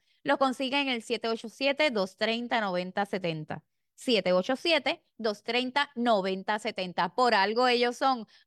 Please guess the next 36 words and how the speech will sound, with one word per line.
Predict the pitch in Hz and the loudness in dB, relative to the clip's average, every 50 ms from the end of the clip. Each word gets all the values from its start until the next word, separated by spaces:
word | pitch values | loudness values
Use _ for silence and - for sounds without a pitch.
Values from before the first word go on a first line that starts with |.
| _ | _
pura | - 302 254 185 170 | 0 0 2 2 2
calidad, | - 180 180 185 185 190 240 294 - _ _ _ _ | 0 -2 -2 -2 -2 0 0 -2 -2 _ _ _ _
puro | 226 196 190 185 | -8 -6 -6 -4
servicio, | 185 233 226 240 320 440 427 - 415 415 440 453 _ _ _ _ | -4 -4 -4 -2 -2 -4 -4 -4 -6 -8 -8 -10 _ _ _ _
pura | 494 466 415 339 311 302 | 0 2 4 4 4 4
energía. | 294 285 269 247 240 214 226 202 208 233 262 - _ _ _ _ _ _ _ _ _ _ _ _ _ | 4 4 2 2 0 0 2 2 2 2 0 -4 _ _ _ _ _ _ _ _ _ _ _ _ _
Y | 277 285 | -4 0
también | 311 339 349 339 349 330 320 320 | 0 0 2 2 2 0 2 2
le | 320 311 | 2 2
agradezco | 302 285 262 254 247 262 - - 285 | 2 2 2 2 0 -2 -4 -2 -2
a | |
la | 269 262 | -2 -2
Cooperativa | 262 254 233 247 233 214 208 - 220 220 226 233 247 262 - _ _ | -4 -6 -4 -4 -4 -4 -4 -4 -6 -4 -2 -2 -2 -2 -4 _ _
de | - 240 | -4 -2
Ahorro | 220 214 214 254 262 | 0 0 0 -2 -4
y | |
Crédito | 240 226 214 214 214 214 240 226 | -6 -6 -6 -6 -6 -6 -4 -4
de | 226 226 | -2 -2
Aguadilla | 226 240 240 233 254 240 202 226 226 | -2 -2 -2 -2 -4 -4 -4 -4 -2
por | 233 247 202 | -2 -4 -6
ser | 202 - 214 202 - | -6 -6 -8 -6 -2
parte | - 208 202 196 - 220 214 | 0 0 0 0 0 -2 -2
de | 208 | 0
Emociones | 208 202 190 190 - 196 180 185 196 208 | -2 -2 -4 -6 -6 -6 -6 -6 -6 -4
con | - 208 208 | -2 -2 -2
Sabor. | 196 - 175 165 175 202 233 - _ _ _ _ _ _ _ _ _ _ _ _ _ _ _ _ | 0 0 0 2 2 0 0 -2 _ _ _ _ _ _ _ _ _ _ _ _ _ _ _ _
Se | _ - 269 247 | _ -2 0 2
puede | 220 233 220 226 | 4 2 2 2
comunicar | 226 262 254 254 254 240 240 226 - 269 277 269 233 220 226 247 - _ _ _ | 2 2 0 2 0 0 -2 0 0 2 4 4 4 2 0 -2 -8 _ _ _
a | - 247 | -2 -2
la | 262 262 | -2 0
cooperativa | 254 269 262 285 285 285 277 285 277 254 240 233 | -2 -2 -2 0 0 -2 -2 -2 -2 0 0 0
al | 226 - 226 226 214 208 | 0 -2 -4 -4 -4 -6
siete | - - 220 202 202 - 226 | -8 -8 -6 -6 -4 -2 -2
ocho | 226 254 - 285 277 | -2 -2 -2 -4 -6
siete, | - - 302 294 254 220 214 226 294 370 - | -4 -2 0 0 0 0 0 -2 -4 -6 -8